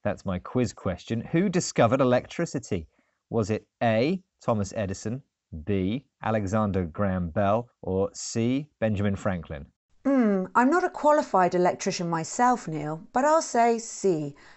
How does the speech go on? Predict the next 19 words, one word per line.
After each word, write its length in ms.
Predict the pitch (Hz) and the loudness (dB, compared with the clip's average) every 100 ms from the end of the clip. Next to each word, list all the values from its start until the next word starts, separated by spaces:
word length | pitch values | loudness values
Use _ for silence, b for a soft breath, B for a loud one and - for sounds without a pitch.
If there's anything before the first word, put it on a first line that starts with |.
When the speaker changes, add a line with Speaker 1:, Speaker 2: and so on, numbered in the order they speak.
| b | b
Speaker 2:
Benjamin 460 | - 170 180 220 254 | 0 2 2 4 2
Franklin. 680 | 254 180 160 - 160 143 156 _ _ | 2 -2 -2 -6 -8 -8 -10 _ _
Speaker 1:
Okay, 420 | 95 92 - 127 190 | -6 -4 0 2 2
well, 340 | 147 131 139 | 4 4 4
one 240 | 143 175 | 2 2
person 380 | 160 156 139 139 | 2 2 2 -2
who 160 | 123 131 | 0 0
definitely 720 | 110 139 123 131 92 104 - - | 0 0 0 -4 -4 -4 -4 -2
is 420 | 175 123 123 - | 2 2 2 -2
a 80 | 117 | -6
qualified 600 | - 120 107 95 101 95 | -4 0 0 0 -2 -2
electrician 640 | 90 90 - 110 - 113 117 _ _ _ | 0 -2 -2 -6 -4 -6 -8 _ _ _
is 100 | 120 | -8
B 180 | - 190 | -2 0
B 120 | 160 | 0
C 200 | 143 139 | 0 0
presenter 500 | 123 110 117 110 110 | 0 0 0 0 -2
Gareth 380 | 92 95 90 85 | -2 -2 -2 -2
Mitchell. 480 | 101 110 - 82 | -4 -4 -6 -10